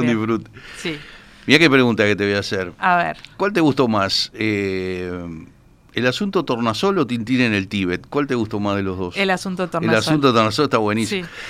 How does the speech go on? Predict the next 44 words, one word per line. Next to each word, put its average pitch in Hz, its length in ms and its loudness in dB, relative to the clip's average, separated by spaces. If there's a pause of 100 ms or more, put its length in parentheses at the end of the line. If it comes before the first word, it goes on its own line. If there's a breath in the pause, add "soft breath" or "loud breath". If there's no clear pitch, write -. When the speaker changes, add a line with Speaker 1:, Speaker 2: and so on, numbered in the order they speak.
(200 loud breath)
Speaker 2:
¿Sabe 254 220 6
por 190 160 6
qué 196 80 8
le 185 80 10
pregunto 165 280 4
eso? 185 240 4
Porque 143 440 2 (320)
quedé, 175 520 2
eh, 127 60 2
me, 127 200 -6
me 139 180 6
mira 175 400 4
Oscar 135 320 -2
Romero 139 240 0
como 123 140 0
diciendo, 127 360 0
"¿de 127 100 2
qué 202 120 -6
están 165 280 -2
hablando?". 117 540 0 (540 loud breath)
Los 180 240 4
amantes 262 420 4
de 165 140 4
Tintín 151 580 0
somos 147 380 0
una 135 200 2
cofradía 117 520 2
especial, 107 580 -2
¿verdad? 104 360 -4
Yo 139 260 2
de 143 100 4
Speaker 1:
Ah, 233 160 8
Speaker 2:
chico 220 160 2
Speaker 1:
no 226 60 2
puedo 240 260 4
creer 220 400 2
dónde 208 340 4
Speaker 2:
Sí, - 100 -4
sí. 240 60 4
Speaker 1:
estoy. 226 320 4
Speaker 2:
No, 127 400 6
no, 110 240 2
de 107 140 2
chico. 123 580 2